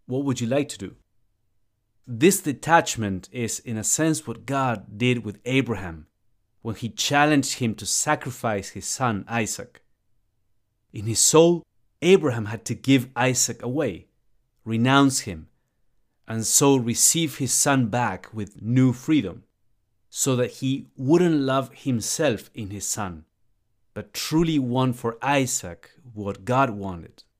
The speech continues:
So, do you detect some ongoing dissonance between your heart and what you say and do? Is there something Jesus is inviting you to give away?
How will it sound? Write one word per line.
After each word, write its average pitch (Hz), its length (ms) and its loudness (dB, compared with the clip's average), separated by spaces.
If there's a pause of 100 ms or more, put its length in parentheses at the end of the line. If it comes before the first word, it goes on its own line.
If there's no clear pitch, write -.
(1900)
So, 139 380 0
do 120 180 -4
you 170 180 4
detect 151 440 -2
some 135 400 2
ongoing 135 580 4
dissonance 131 580 0
between 110 440 -6
your 104 180 -8
heart 117 420 -6 (280)
and 101 120 -10
what 92 240 -10
you 110 120 -4
say 110 400 -2
and 95 180 -8
do? 113 200 -6 (1500)
Is 110 160 -10
there 165 260 2
something 160 680 0
Jesus 127 360 -2
is 131 160 -4
inviting 117 460 2
you 110 160 -2
to 95 300 -12
give 107 240 -4
away? 113 400 -2